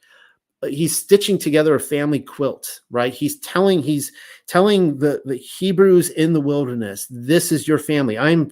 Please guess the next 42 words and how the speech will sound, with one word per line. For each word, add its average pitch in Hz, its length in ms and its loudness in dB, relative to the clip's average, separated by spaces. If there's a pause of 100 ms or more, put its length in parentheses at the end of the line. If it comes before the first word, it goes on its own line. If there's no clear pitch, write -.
(120)
showing 185 480 2
you 170 100 2
guys 143 260 4
your 143 300 2
descendants 160 540 -2
going 139 240 -6
all 147 200 2
the 160 60 2
way 151 100 2
back 139 220 0
to - 160 -12
Adam." 123 540 -6 (260)
And 143 100 -2
there 175 60 4
might 190 160 6
have 185 120 4
been, 156 280 2
you 147 100 0
know, 123 240 -2
other 139 200 -2
humans 139 480 -2
aside 139 360 0
from 127 160 -6
Adam, 110 360 -4
but - 120 -4 (360)
those, 160 360 4
they're 143 140 2
not, 175 320 0
that's 160 260 0
not 170 220 0
their, 139 240 2 (460)
their 139 160 0
forefather. 139 640 2
It's 123 240 -8
Adam, 127 340 -2
right? 127 160 -2
We're 135 120 -2
leading 151 280 0
all 139 140 0
the 127 80 -2
way 120 120 -2
back. 139 340 -2